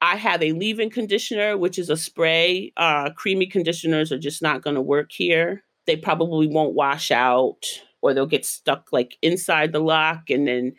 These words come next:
that can cause mildew and really nasty things there. I have a hair and scalp oil that has seventeen different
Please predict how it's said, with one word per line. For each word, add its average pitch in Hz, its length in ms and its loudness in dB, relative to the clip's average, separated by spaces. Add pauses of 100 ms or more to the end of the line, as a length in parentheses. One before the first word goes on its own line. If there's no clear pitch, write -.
(120)
that 151 160 0
can 143 140 -2
cause 120 340 -6
mildew 175 680 0
and 135 340 -2
really 135 280 2
nasty 120 460 -2
things 71 340 -8
there. 65 340 -2 (520)
I 165 160 0
have 185 500 -4
a 151 420 0
hair 185 360 -2
and 180 140 -4
scalp 156 600 -2
oil 160 540 0
that 160 160 -2
has 165 280 -4
seventeen 160 720 0
different 151 640 0